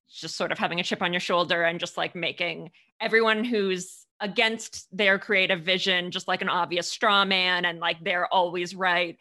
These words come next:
And I like that Halt and Catch Fire acknowledges how, you know, how awful it can be when,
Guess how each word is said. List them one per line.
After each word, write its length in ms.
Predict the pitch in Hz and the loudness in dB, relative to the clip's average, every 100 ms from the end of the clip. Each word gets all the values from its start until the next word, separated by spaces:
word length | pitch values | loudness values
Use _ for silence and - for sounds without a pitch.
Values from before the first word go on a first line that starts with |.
| - - - | -20 -20 -8
And 160 | 202 208 | 0 2
I 80 | 226 | 2
like 340 | 285 320 320 | 2 0 0
that 440 | 240 254 226 208 - _ _ | -2 2 4 4 0 _ _
Halt 180 | - 208 | -2 0
and 100 | 214 | 0
Catch 160 | 226 - | -2 0
Fire 600 | 208 202 196 185 175 - _ _ _ - | 4 6 6 4 0 -6 _ _ _ -10
acknowledges 680 | 220 220 254 302 240 226 220 | -4 2 4 4 4 2 0
how, 680 | - 208 190 185 180 170 - _ _ _ 156 175 _ - | 0 4 4 4 2 -2 -6 _ _ _ _ -20 _ -8
you 160 | 196 | -4
know, 360 | 185 156 139 104 _ _ | -2 -2 -6 -10 _ _
how 180 | 226 208 | -2 2
awful 320 | 196 214 220 | 4 4 2
it 100 | 214 | 0
can 160 | 254 208 | -2 -4
be 240 | 196 185 | -2 -4
when, 460 | 175 180 175 175 | -2 -2 -2 -4